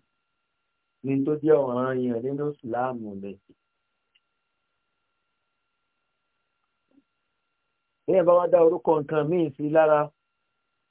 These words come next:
bí ó dá orúkọ ànábì kan, ṣéwù kan, àbórúkọ àlùjànnú kan, bísí ya kàmkàmá ìlú, bí kí n bí, bísí jamjamá jìlù,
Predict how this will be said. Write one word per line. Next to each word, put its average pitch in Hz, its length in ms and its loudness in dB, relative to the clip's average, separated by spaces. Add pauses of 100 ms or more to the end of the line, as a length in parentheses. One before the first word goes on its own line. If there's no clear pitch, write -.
(1200)
bí 135 60 -6
ó 165 140 -2
dá 165 200 2
orúkọ 156 360 0
ànábì 156 500 0 (100)
kan, 147 420 -4 (140)
ṣéwù 165 520 -4
kan, 147 380 -2 (240)
àbórúkọ 156 480 -6
àlùjànnú 135 560 -4
kan, 147 340 -4 (920)
bísí 143 300 -8 (240)
ya 147 360 2
kàmkàmá 139 680 -4
ìlú, 139 340 -6 (1500)
bí 127 120 -8 (100)
kí 165 160 0
n 160 140 0
bí, 151 280 -4
bísí 165 440 -6
jamjamá 139 840 -2
jìlù, 156 380 -2